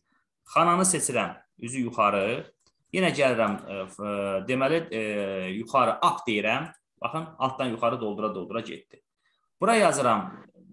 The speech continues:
bunları silək, bizə mane olmasın. Clear content əmri ilə təmizlədik. Bura yazıram iki, xananı seçirəm, belə seçirəm. Və burada, e, deməli, deyirəm, e, right, sağa doğru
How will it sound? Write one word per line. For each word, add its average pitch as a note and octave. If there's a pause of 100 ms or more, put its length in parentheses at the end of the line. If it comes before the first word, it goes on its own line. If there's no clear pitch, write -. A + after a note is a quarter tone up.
bunları B2+
silək, A2 (400)
bizə F#2+
mane F#2+
olmasın. F#2+ (920)
Clear G#2+
content G2
əmri F#2+
ilə F#2 (220)
təmizlədik. G#2 (480)
Bura G#3
yazıram C3 (320)
iki, F3 (640)
xananı E3+
seçirəm, C3 (240)
belə A2
seçirəm. G#2 (540)
Və C#3+
burada, F3
e, A#2 (480)
deməli, C3+
deyirəm, D3 (420)
e, G2+ (440)
right, B2+ (100)
sağa D3
doğru B2+